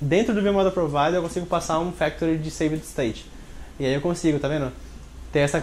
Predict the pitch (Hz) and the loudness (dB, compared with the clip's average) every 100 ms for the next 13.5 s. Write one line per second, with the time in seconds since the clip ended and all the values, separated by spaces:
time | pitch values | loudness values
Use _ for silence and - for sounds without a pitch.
0 | - 151 143 - - - 151 151 202 208 | 0 -2 -4 -10 -10 -6 -4 -2 0 2
1 | 202 196 185 165 165 165 170 160 - 185 | 4 6 6 6 4 4 0 -6 -2 -4
2 | - 196 - 185 - 165 170 170 160 151 | -4 -6 -4 -2 2 4 4 0 0 0
3 | 151 170 160 131 131 131 131 - 143 135 | 0 0 -2 -2 -4 -4 -6 -4 -2 -2
4 | - 143 139 139 120 107 104 110 - - | -4 -6 -4 -2 -2 -2 -4 -8 -12 -14
5 | - - - - - - 123 131 156 160 | -14 -12 -12 -12 -10 -4 0 2 2 4
6 | 165 156 - 131 165 196 - - - - | 2 2 2 4 6 4 2 -8 -10 -6
7 | - - - - - 147 - 135 147 143 | -6 -6 -10 -12 -4 0 2 4 6 6
8 | 135 135 135 131 120 - 143 131 127 - | 6 4 4 2 -2 0 2 2 0 4
9 | 175 175 - 165 156 151 156 196 - 147 | 4 4 2 2 6 6 4 0 -2 0
10 | 120 107 127 120 120 117 110 - 120 120 | 0 -4 -6 -2 -2 -2 -4 -6 -4 -4
11 | 101 - - - - - - 110 113 113 | -6 -12 -14 -16 -14 -14 -8 -2 -2 0
12 | 123 117 110 - 135 131 143 143 - 147 | 0 2 0 2 4 6 4 4 6 6
13 | 135 139 156 127 107 | 6 4 4 2 0